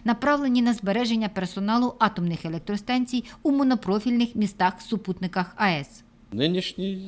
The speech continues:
Speaker 2: керівництво компанії, нинішній профспілковий комітет,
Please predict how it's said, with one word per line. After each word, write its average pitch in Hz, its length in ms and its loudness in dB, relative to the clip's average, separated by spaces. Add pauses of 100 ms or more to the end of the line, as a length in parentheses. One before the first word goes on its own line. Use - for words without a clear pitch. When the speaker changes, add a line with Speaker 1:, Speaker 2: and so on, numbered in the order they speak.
(220)
Speaker 2:
керівництво 151 520 -6
компанії, 135 760 -4
нинішній 104 600 -4
профспілковий 147 720 -6
комітет, 151 560 -6